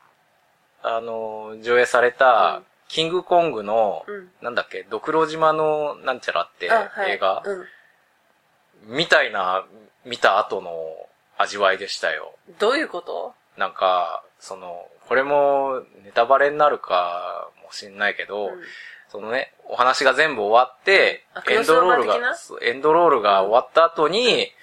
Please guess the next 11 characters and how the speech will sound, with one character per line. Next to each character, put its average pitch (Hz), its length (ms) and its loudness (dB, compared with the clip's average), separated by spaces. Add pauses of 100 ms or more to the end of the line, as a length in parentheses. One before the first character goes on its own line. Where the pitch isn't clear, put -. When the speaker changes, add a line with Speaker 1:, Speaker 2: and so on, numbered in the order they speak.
(360)
Speaker 2:
う - 20 -20
ん。 - 40 -16
Speaker 1:
次 - 120 -4
回 135 240 4
作 101 300 -2
に 87 100 -12
ね、 107 320 -2
Speaker 2:
あ 185 480 -6
あ。 - 40 -8
Speaker 1:
こ 90 520 -8
う、 - 40 -20